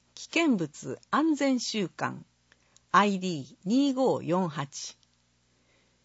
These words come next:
危険物、無事故へ挑むゴング鳴る。ガソリンを灯油用のポリ容器に入れることは消防法で禁止されています。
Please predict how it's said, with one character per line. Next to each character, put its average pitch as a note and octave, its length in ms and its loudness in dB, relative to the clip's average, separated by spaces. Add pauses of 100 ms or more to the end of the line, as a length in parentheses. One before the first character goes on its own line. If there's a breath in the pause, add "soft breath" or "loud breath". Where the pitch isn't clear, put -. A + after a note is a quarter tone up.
(140)
危 - 140 -14
険 B3 340 4
物、 D#3+ 500 -4 (260)
無 G3+ 160 2
事 E4+ 200 2
故 A#3+ 220 2
へ E3+ 280 2
挑 F3+ 240 4
む D3 260 -2 (140)
ゴ C#4 200 4
ン A#3+ 120 4
グ C#3+ 300 -6
鳴 C3+ 180 -2
る。 B2 220 -10 (1040 soft breath)
ガ D#3+ 120 -2
ソ G3 200 2
リ F#3+ 160 2
ン F#3 100 2
を F3 320 2
灯 A#3+ 200 2
油 D4+ 200 2
用 C4 220 4
の A3+ 240 0
ポ F#3 160 -4
リ B3+ 140 2
容 D#4 200 2
器 F3 160 -4
に D3+ 220 -4
入 - 20 -2
れ F3 140 4
る E3 80 -2
こ D3+ 140 -4
と C#3 180 -4
は A2+ 160 -2
消 A#3+ 340 2
防 A3 260 4
法 F#3+ 280 -2
で E3 240 -4
禁 C4 240 0
止 C4 160 -2
さ A#3 180 0
れ G3 100 0
て F3+ 140 -2
い D#3+ 140 0
ま C#3 140 -6
す。 - 220 -18